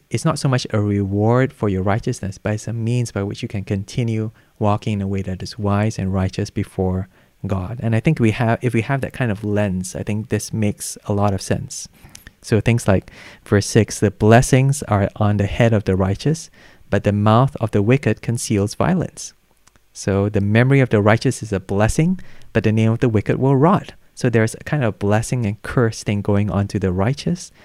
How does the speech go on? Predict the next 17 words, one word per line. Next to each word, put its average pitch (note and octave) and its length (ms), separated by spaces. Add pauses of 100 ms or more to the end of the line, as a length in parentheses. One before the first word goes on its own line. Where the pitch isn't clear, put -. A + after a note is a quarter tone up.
(180)
and G#2 180
the F#2+ 120
wicked. - 460 (920)
But B2 220
verse E3 200
six - 200
is A2 80
interesting. A#2 400
"The G#2 80
mouth A2+ 440
of - 240
the G2+ 100
wicked G#2+ 420 (380)
conceals B2+ 1300 (300)
violence." - 760 (320)
That A2 120
means, A#2+ 360